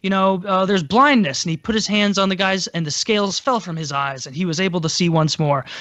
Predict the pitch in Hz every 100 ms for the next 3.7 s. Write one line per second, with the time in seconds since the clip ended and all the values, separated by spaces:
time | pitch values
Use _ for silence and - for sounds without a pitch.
0 | - - 180 196 240 214 220 214 180 -
1 | 226 214 185 190 - - - 160 190 180
2 | 143 202 208 196 202 - 165 196 196 196
3 | 180 180 - 185 170 185